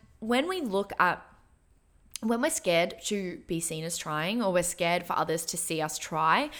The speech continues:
rather than it coming really easy for us and, like, it being this, like, magical, magical thing that just happens,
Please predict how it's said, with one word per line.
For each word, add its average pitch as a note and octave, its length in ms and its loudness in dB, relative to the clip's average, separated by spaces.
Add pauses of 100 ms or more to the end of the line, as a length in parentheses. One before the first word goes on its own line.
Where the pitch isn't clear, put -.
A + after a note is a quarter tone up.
(140)
rather F3 280 6
than E3+ 160 0
it - 80 -10
coming E3 280 -4
really E3 240 -2
easy A#3+ 240 0
for G#3 180 -2
us F#3 220 2
and, F#3 100 -2
like, E3 160 -2 (260)
it F3+ 200 -2
being F3 240 0
this, E3+ 180 -6
like, E3 180 -2
magical, D#3+ 540 -4 (140)
magical D#3+ 400 -6
thing A#3+ 400 -2
that - 260 -2
just G3 220 -2 (480)
happens, G#3+ 680 -2